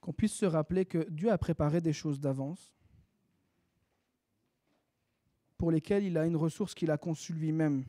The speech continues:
Mais on ne peut pas avoir, on ne peut pas propager ce qu'on n'a pas reçu.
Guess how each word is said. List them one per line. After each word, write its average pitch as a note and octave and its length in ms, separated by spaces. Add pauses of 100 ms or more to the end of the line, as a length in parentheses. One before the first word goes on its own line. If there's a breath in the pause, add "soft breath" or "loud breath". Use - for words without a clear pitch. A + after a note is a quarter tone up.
(160)
Mais C#3+ 120 (440)
on D#3 60
ne D3 40
peut F3 140
pas A3 200
avoir, D#3+ 460 (360 soft breath)
on F3 60
ne D3+ 40
peut - 80
pas G#3+ 160
propager F3+ 560
ce - 80
qu'on E3 120
n'a C3+ 100
pas D3 120
reçu. C3+ 500